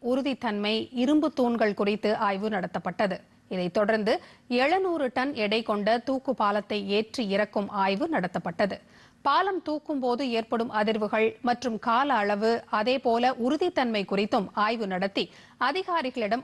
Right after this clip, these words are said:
ஆலோசனை வழங்கினார். இதனைத் தொடர்ந்து மண்டபம் ரயில் நிலையத்திலிருந்து புதிய ரயில் பாலம் வழியாக ஏழு பெட்டிகளுடன் ரயில் ராமேஸ்வரம் வரை தொண்ணூறு கிலோமீட்டர் வேகத்தில் இயக்கி சோதனை செய்யப்பட்டது.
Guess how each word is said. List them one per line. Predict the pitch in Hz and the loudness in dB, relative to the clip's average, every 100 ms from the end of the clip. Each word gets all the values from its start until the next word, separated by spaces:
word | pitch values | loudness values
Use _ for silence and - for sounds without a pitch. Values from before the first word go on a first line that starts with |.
| 202 | -2
ஆலோசனை | 214 226 - 185 185 | -2 -2 -6 -8 -6
வழங்கினார். | 185 185 190 196 185 - - - - - - 302 | -6 -4 -2 -2 -2 -8 -20 -20 -20 -20 -4 0
இதனைத் | 403 381 330 269 | 2 2 2 0
தொடர்ந்து | 240 240 254 311 233 | 0 0 0 0 0
மண்டபம் | 240 302 349 302 240 | 0 2 2 2 2
ரயில் | 240 285 | 0 0
நிலையத்திலிருந்து | 233 240 240 240 220 214 214 262 254 | 0 0 0 0 0 0 0 0 2
புதிய | 254 277 277 220 | 2 4 4 4
ரயில் | 208 262 262 | 2 0 2
பாலம் | 240 233 226 208 | 0 0 0 0
வழியாக | 214 214 196 190 247 226 208 233 | 2 2 2 0 -4 -2 2 2
ஏழு | 269 240 | 2 0
பெட்டிகளுடன் | 214 254 233 220 196 226 208 208 214 | -2 -2 0 2 2 2 0 -4 -2
ரயில் | 208 226 262 254 226 | 2 2 0 -4 0
ராமேஸ்வரம் | 208 233 240 - 214 208 202 | 0 0 -4 -2 -2 0 2
வரை | 214 185 - - _ - | 0 -2 -10 -20 _ -2
தொண்ணூறு | 285 302 359 349 - | 2 4 4 2 0
கிலோமீட்டர் | 277 294 285 277 269 254 | 0 2 2 0 0 2
வேகத்தில் | 247 247 - 254 240 | 0 0 0 -2 0
இயக்கி | 233 226 254 254 233 | 0 0 0 0 2
சோதனை | 220 214 208 - | 2 2 0 -2
செய்யப்பட்டது. | 190 190 - - 190 | -6 -4 -6 -2 -2